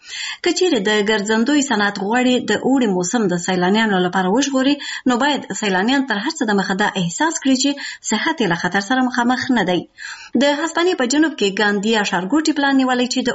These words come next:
اوبو د غاړې یا ساحل سیلانیان ځان ته جذب کړي او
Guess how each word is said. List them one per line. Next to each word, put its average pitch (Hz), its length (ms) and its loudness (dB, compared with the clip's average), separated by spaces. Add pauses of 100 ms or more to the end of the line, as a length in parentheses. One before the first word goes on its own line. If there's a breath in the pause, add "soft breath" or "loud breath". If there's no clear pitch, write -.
(120)
اوبو 277 240 0
د 208 100 0
غاړې 220 220 2 (100)
یا 185 80 2 (120)
ساحل 220 420 0
سیلانیان 190 540 2
ځان 196 160 0
ته 254 100 0
جذب 269 240 -4
کړي 185 120 0 (340 loud breath)
او 269 40 2